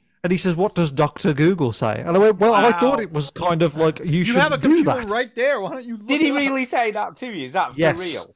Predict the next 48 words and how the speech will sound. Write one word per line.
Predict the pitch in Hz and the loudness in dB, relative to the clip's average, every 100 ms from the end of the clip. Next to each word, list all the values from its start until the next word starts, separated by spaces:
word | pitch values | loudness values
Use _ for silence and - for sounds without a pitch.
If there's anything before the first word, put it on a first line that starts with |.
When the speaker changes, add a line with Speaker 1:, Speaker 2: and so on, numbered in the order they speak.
| - | -8
Speaker 1:
that's | 135 | -6
Speaker 3:
Oh | 151 | -4
Speaker 1:
for | 151 | -2
Speaker 3:
my | 135 | -2
Speaker 1:
real. | 120 | -2
Speaker 3:
God, | 143 143 | -2 -4
Speaker 2:
I | |
can | 135 | -4
Speaker 3:
that | - | -4
Speaker 2:
see | 254 | -4
Speaker 3:
is | 240 | -4
Speaker 2:
him | |
in | 233 | -4
the | 220 | -6
Speaker 3:
weird. | 185 | -2
Speaker 2:
office, | 175 135 185 | 0 0 -2
Speaker 3:
That's | 165 | -6
such | |
a | 175 | -6
Speaker 2:
like, | 165 | -6
Speaker 3:
weird | 165 | -6
Speaker 2:
looking | 196 - | -8 -8
Speaker 3:
thing | 117 | -8
Speaker 2:
through | 190 | -6
a | 185 | -6
Speaker 3:
for | |
a | 202 | -6
Speaker 2:
brochure | 175 - 175 175 | -8 -8 -10 -8
Speaker 3:
doctor | |
to | 165 | -8
Speaker 2:
so | 175 | -10
you | 170 | -10
Speaker 3:
say. | |
Speaker 2:
wanna | 160 160 | -10 -12
be | 156 160 | -12 -14
a | |
doctor. | 143 139 151 151 | -12 -14 -14 -18
Like, | 147 147 | -20 -20
uh, | 156 160 220 226 226 220 180 | -20 -18 -18 -16 -18 -18 -14
what | 143 | -8
Speaker 1:
Yeah. | 135 120 120 | -6 -6 -8
Speaker 2:
are | |
you | 190 | -14
doing? | 226 | -12
Speaker 1:
So | 185 | -6
anyway, | 165 147 120 120 | -4 -4 -4 -6
I, | - 135 131 | -6 -4 -4
um, | 127 127 123 123 | -4 -4 -8 -12